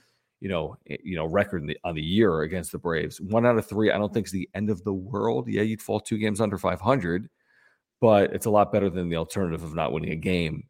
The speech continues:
in this series. So, uh, you know, I don't see this as some e-, easy series. I don't see this as a game where, or a series where you're gonna find a way to score ten runs in a game, if I'm being honest.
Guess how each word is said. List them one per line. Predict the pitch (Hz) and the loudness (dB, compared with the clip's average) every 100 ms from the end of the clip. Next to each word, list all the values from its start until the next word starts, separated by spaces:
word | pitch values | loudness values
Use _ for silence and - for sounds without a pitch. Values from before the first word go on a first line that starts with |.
| - | -4
in | 98 | -2
this | 87 - | 0 2
series. | 120 104 | 0 0
So, | - 82 | -2 -2
uh, | 67 - | -2 -2
you | 110 | 0
know, | 92 | 2
I | 101 | 4
don't | 135 | 4
see | - | 0
this | 127 110 | -2 0
as | 98 | -2
some | - 101 | 0 2
e-, | 90 - | 0 0
easy | 101 85 | -4 -4
series. | - 107 101 92 - | -2 0 2 0 -2
I | - | -6
don't | 98 | -4
see | - | -4
this | 101 98 | -4 -2
as | 92 | -4
a | - | -2
game | 98 95 | 0 0
where, | 82 78 - _ _ _ _ | 0 -2 -8 _ _ _ _
or | 101 | -4
a | |
series | 95 107 107 95 | 0 4 4 4
where | 98 | 4
you're | 90 85 - _ | 2 0 -4 _
gonna | 98 | -4
find | 95 98 98 | 0 2 4
a | |
way | 92 | 6
to | 92 | 4
score | - 95 | 2 -4
ten | - 95 | -2 0
runs | 90 90 98 | 2 2 2
in | 92 | 0
a | |
game, | 87 87 98 117 123 | 0 0 0 -2 -10
if | - | -6
I'm | 90 | -2
being | 90 78 | -2 0
honest. | 80 104 139 - | 0 0 0 -8